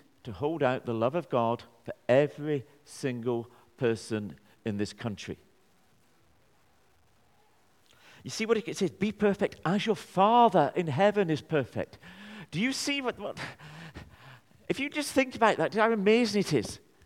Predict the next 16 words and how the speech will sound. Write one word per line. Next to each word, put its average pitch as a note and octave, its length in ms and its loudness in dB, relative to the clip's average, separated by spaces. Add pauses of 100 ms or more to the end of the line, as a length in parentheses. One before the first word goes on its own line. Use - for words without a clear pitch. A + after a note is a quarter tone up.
(200)
Jesus A3+ 400 -4
saying, C#3 460 4 (480)
"Be A3 120 -2
like F3+ 260 2
God." G#3+ 300 6 (2750)
We're F3+ 100 -2
to E3+ 120 -2
have D#3+ 380 -2
the D#3 80 -2
same E3+ 340 0
heart. D#3 540 -4 (2500)
We're D3 120 -6
to D3+ 120 -8
have F3 360 -2
the E3+ 60 -4
same E3 560 0